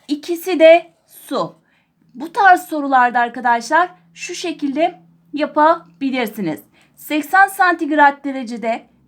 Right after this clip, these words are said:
elli gram su var elinizde. Şöyle verilenleri yazalım. Seksen santigrat dereceden elli gram,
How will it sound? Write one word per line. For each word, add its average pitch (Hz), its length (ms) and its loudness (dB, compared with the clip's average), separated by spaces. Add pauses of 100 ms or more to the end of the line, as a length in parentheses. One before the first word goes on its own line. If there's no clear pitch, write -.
(120)
elli 294 340 0
gram 311 400 6
su 226 420 -8 (360)
var 220 320 2
elinizde. 208 760 0 (380)
Şöyle 285 360 -4
verilenleri 277 540 2
yazalım. 254 540 -2 (260)
Seksen 320 560 0
santigrat 285 800 0
dereceden 240 760 0 (640)
elli 254 340 -4
gram, 311 400 4